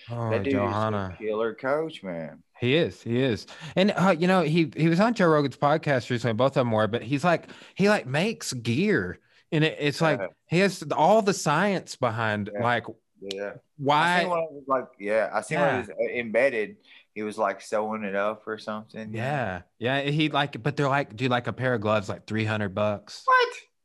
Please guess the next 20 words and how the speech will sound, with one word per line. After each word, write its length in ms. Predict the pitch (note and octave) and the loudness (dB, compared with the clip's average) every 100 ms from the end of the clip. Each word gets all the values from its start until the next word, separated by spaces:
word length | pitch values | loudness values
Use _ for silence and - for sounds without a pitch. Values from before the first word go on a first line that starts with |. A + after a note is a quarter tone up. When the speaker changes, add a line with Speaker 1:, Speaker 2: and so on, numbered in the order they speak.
| _ | _
Speaker 1:
Yeah, 180 | A2+ B2 A#4 | -4 -2 0
Speaker 2:
You're 140 | A2+ | 2
Speaker 1:
but, 140 | D#3+ | 4
Speaker 2:
crazy. 480 | D3 B2+ A#2+ G#2+ G#2 G2 | 6 4 0 -8 -12 -2
Speaker 1:
but 200 | D#3+ G3+ | 4 4
it's 220 | F#3+ F#3+ G3+ | 4 2 2
like, 220 | F#3+ A3 | 2 2
you 100 | A#3 | 4
know, 180 | A#3+ D#3+ | 4 4
dude, 240 | G#3 F#3 | 2 4
you, 220 | F#3+ G3+ - | 6 4 4
I 80 | D#3+ | 2
Speaker 2:
They 80 | E3 | 4
Speaker 1:
mean, 80 | D3 | 4
Speaker 2:
must 180 | - F3+ | 2 -4
be 100 | D#3 | -6
stupid 520 | - D#3 C#3+ - A2+ | -2 -2 0 -4 -4
good 260 | A2+ G2+ F#2+ | -2 -2 -2
though, 200 | F2 F2+ | -4 -4
huh? 140 | A2 | -8